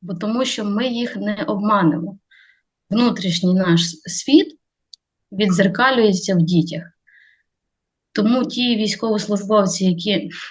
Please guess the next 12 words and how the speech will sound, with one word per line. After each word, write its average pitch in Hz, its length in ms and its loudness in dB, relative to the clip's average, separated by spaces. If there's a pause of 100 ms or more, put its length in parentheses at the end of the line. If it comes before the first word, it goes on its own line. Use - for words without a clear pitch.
(1160)
не 226 240 0
хочуть, 208 520 2
не 226 240 0
можуть 190 440 2
справитися 180 760 0
з 170 100 -6
собою, 233 480 4 (560)
вони 214 360 2
повинні 196 680 0
знайти 196 460 -2
силу 190 420 0
волі 180 480 4